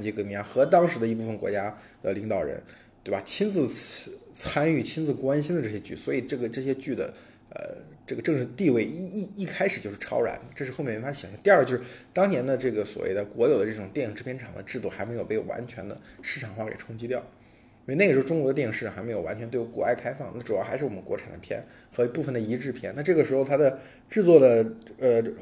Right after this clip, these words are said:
主动权都掌握在这种国营，国有，国有电影制片厂，包括当时的这所谓第五代导演刚刚冒尖在国，国外拿了一些奖，但是从市场来看，他对国内没有特别大的冲击，而且他也要依附于，就像张艺谋、陈凯歌这些人，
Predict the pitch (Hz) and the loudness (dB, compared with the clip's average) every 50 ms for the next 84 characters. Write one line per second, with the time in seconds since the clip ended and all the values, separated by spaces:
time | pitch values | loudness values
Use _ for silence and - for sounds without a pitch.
0 | - - 123 123 143 156 139 131 120 120 - - - 104 92 101 107 120 117 110 | -8 -4 0 2 2 2 2 0 0 0 0 0 0 0 -2 -2 0 0 0 -2
1 | 113 110 101 98 - 107 123 117 - 107 - - - - 123 120 120 - - 131 | -2 -6 -8 -4 0 0 0 0 -2 -4 -10 -12 -4 0 2 2 2 2 2 2
2 | 127 113 107 110 113 104 101 101 95 107 98 87 90 - 139 151 160 175 160 156 | 2 2 2 2 0 -2 -2 -4 -8 -8 -10 -10 -2 4 4 6 6 6 4 4
3 | 156 143 147 139 131 - - - - - - _ - 120 113 - 107 107 113 113 | 2 2 0 0 0 -2 -4 -16 -20 -20 -20 _ -6 -6 -4 0 0 0 2 4
4 | 147 143 120 120 110 107 110 120 113 107 117 123 127 131 127 139 139 120 107 113 | 4 6 8 8 8 8 6 6 4 4 2 0 0 0 0 0 0 0 0 0
5 | 113 113 117 110 113 110 104 113 110 123 127 113 123 117 104 95 92 110 110 120 | -2 -4 -4 -4 -2 0 -2 -2 0 0 0 0 2 0 0 -2 -4 -4 -4 -4
6 | 120 - - - - 147 165 147 131 147 147 - - 302 - - 87 80 - 101 | -4 -4 -4 -4 -2 -2 -2 0 0 -2 -2 -2 -4 -4 -4 -6 -8 -8 -10 -10
7 | - - 120 120 - - - - - - - - 127 131 117 113 110 110 120 120 | -10 -12 -14 -14 -16 -18 -20 -20 -20 -12 -6 -2 -2 0 0 0 -2 -2 -2 -4
8 | 123 107 - - 117 104 90 95 101 82 - - - 95 95 92 107 123 113 95 | -4 -4 -4 -4 -4 -4 -4 -4 -4 -6 -8 -8 -12 -14 -10 -6 -4 -2 -2 -4
9 | - - 147 170 139 113 95 104 110 113 120 135 135 139 131 113 101 - - - | -2 0 2 4 4 4 2 2 0 -2 -4 -6 -6 -6 -6 -4 -4 -6 -6 -8
10 | 120 113 107 113 123 117 117 117 107 90 92 107 - - 110 101 92 90 95 104 | -8 -8 -2 0 2 2 2 2 -2 -6 -6 -8 -8 -8 -8 -8 -8 -8 -6 -6
11 | 101 101 101 104 98 87 87 | -6 -6 -6 -6 -6 -6 -8